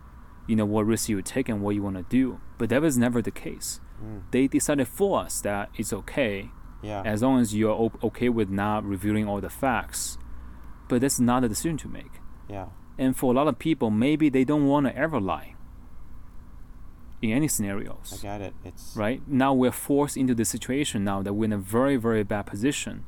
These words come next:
Speaker 2: misleading people is what you're saying, yeah.
Speaker 1: Exactly. If we do not lie about the scenario, that means we're posting us in the high risk of getting basically deported. And some people, they have to lie in the forms, right? So I came back.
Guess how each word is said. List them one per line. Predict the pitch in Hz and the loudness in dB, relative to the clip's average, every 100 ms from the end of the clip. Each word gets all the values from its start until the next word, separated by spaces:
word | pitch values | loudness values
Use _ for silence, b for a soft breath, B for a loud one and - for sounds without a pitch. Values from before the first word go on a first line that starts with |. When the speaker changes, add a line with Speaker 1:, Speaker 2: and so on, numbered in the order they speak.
| - | -10
Speaker 2:
misleading | 104 - 113 117 95 | -12 -8 -6 -6 -8
people | 85 - - 104 | -10 -14 -12 -12
is | - | -12
what | 57 - | -14 -14
you're | 95 | -16
saying, | 113 104 101 | -14 -14 -12
yeah. | 107 101 92 - | -12 -12 -14 -6
Speaker 1:
Exactly. | 123 139 165 - 95 117 | 0 2 0 -2 -4 -2
If | 113 | -2
we | 113 120 117 | 2 4 4
do | 107 117 | 2 0
not | 107 113 151 185 - - | 4 4 2 -2 -8 -6
lie | 104 120 | -2 0
about | 110 110 | 0 0
the | |
scenario, | 107 - 90 90 110 123 | 0 -2 -2 -2 -2 -2
that | 107 | 0
means | 107 104 | 0 0
we're | 104 | 0
posting | 101 - 117 113 | -2 0 0 0
us | 101 98 | -2 -2
in | 110 | -4
the | 95 | -4
high | 87 110 | -4 -2
risk | 104 101 107 107 | 0 2 0 0
of | 95 | -6
getting | - 98 98 95 | -4 -4 -2 -4
basically | 95 98 95 | -4 -6 -6
deported. | - - 127 87 107 B B B B B B B B - - - - - | -6 -2 -2 -2 -8 B B B B B B B B -14 -14 -12 -10 -4
And | 107 107 104 | 0 0 0
some | 127 123 | 0 2
people, | 127 | 2
they | 113 101 | 2 2
have | 104 117 | 2 0
to | - | 0
lie | 107 95 | -2 0
in | 92 | -2
the | |
forms, | - - - - - | -6 -8 -10 -10 -6
right? | 92 - - - - - - - | -6 -6 -8 -10 -8 -8 -10 -4
So | - | 0
I | 139 | 0
came | 170 | 2
back. | 131 85 - | 0 -2 -6